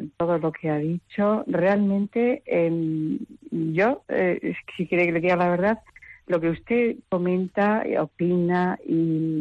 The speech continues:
habla con tanta naturalidad, yo lo vengo opinando en mi casa desde hace muchos años, pero no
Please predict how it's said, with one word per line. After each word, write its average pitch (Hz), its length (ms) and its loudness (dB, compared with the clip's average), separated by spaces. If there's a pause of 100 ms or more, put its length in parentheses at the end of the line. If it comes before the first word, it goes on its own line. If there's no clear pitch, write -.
habla 165 280 0
con 165 180 -2
tanta 175 340 -2
naturalidad, 165 800 0 (580)
yo 185 120 2
lo 208 100 4
vengo 220 320 4
opinando 208 580 0
en 202 140 2
mi 202 80 2
casa 202 400 0
desde 180 480 0
hace 180 160 -2
muchos 180 320 -4
años, 277 340 -2 (680)
pero 185 400 2
no 180 320 0